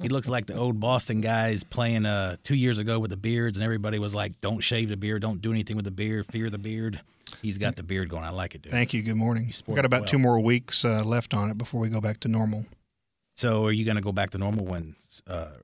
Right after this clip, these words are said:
Speaker 1: baseball season starts, or what are you gonna do?
Speaker 2: As soon as it gets warm enough outside and, uh, it gets annoying, it goes off.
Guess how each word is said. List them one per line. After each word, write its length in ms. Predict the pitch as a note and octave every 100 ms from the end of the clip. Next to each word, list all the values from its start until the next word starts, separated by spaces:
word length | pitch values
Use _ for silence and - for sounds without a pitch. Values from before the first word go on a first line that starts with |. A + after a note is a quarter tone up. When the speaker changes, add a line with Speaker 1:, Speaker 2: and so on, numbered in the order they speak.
| _
Speaker 1:
baseball 300 | A#2 A2+ C3+
season 240 | B2+ D3 C#3+
starts, 320 | D3 - -
or 40 |
what 80 | A#2+
are 40 | B2
you 60 |
gonna 140 | A#2 A#2
do? 80 |
Speaker 2:
As 160 | C#3+ B2+
soon 160 | D3 C3+
as 100 | C3
it 60 |
gets 260 | B2 A#2+ -
warm 260 | B2 A#2+
enough 240 | A#2 A2+ B2
outside 640 | A#2 - A#2+ A#2+ A#2+ A#2+
and, 280 | A2 A#2 B2 - -
uh, 120 | A#2+
it 60 | A#2+
gets 160 | A#2+ -
annoying, 440 | A#2 A#2 A#2 A#2
it 100 | A2+
goes 200 | A#2 A#2
off. 240 | B2+ -